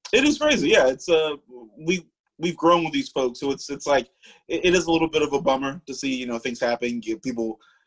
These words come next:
getting older, maturing, doing things. But bright side is he's fully flightless now, so I think we'll see,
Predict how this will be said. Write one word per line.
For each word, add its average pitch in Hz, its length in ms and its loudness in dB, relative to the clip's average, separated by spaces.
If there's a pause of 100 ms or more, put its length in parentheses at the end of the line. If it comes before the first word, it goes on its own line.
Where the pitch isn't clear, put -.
(160)
getting 147 240 4
older, 135 360 2
maturing, 131 460 0
doing 127 240 0
things. 135 360 -4
But 240 240 0 (340)
bright 208 240 4
side - 260 -2 (160)
is 139 200 -6
he's 151 380 -8 (120)
fully 151 360 2
flightless 160 520 2
now, 175 340 0
so 131 100 0
I 120 40 6
think 131 240 -6
we'll 131 120 -2
see, 117 480 -4